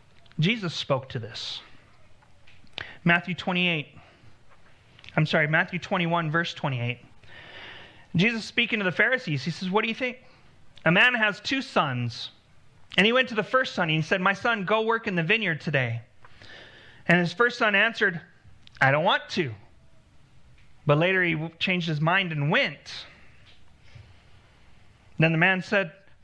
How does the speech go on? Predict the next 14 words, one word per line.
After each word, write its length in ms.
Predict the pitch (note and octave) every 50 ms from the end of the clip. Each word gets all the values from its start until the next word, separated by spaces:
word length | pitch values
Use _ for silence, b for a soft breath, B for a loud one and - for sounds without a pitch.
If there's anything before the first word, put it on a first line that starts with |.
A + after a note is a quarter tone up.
| -
to 100 | - -
the 120 | E3+ F3 G#3
other 160 | C4 D4 D#4+
son 420 | - - - E3+ D3 C3+ B2+ B2+ A#2 - - - -
the 80 | -
same 280 | D3+ - - A3+ A3 G3+
thing. 420 | F3+ - C#4+ D4+ D4+ G#3+ D3+ B2+ A#2 - b b b b b -
And 100 | D#3+ E3
the 60 | F#3+
other 160 | A#3+ D4 E4+
son 220 | E4 - C4 G#3+
said, 180 | F#3 - G3+ F#3+
'I 180 | F#3+ G3+ A3 A3+
will.' 460 | G#3 G#3 B3 E4+ G4 G4 E4 A3 D#3+